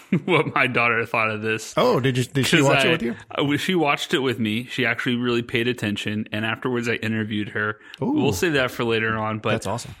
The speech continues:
Speaker 1: you know, sometimes we talk about great movies that we love and we dissect them and talk about how great they are, like we did Nightmare Before Christmas too
Speaker 2: Yeah.
Speaker 1: long ago. Uh, sometimes we talk about just topical movies that are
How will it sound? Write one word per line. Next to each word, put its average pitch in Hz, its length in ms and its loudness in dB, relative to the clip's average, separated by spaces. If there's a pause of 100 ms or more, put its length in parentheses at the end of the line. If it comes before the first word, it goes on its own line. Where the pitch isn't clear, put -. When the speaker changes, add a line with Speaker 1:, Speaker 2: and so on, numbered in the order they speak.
(100)
Speaker 1:
you 151 80 -2
know, 160 60 4
sometimes 185 360 0
we 156 60 -2
talk 143 180 2
about 113 280 0
great 139 260 2
movies 135 600 2
that 110 300 2
we 113 160 0
love 123 420 2
and 113 100 -2
we 107 100 -2
dissect 113 480 -2
them 117 260 2
and 104 440 -2
talk 113 160 -4
about 110 120 -2
how 104 120 -2
great 113 300 -2
they 120 100 0
are, 110 280 2
like 107 340 -6 (280)
we - 80 -4
did 117 160 2
Nightmare 113 340 0
Before 107 280 -8
Christmas 113 480 -2
too 110 140 2
Speaker 2:
Yeah. 110 140 4
Speaker 1:
long 110 200 0
ago. 107 500 -2 (640)
Uh, 104 300 0
sometimes 123 500 -2
we 120 80 -2
talk 113 300 -2
about 107 340 -2
just - 300 -6
topical 113 680 0
movies 110 520 0
that 107 140 0
are 101 300 -2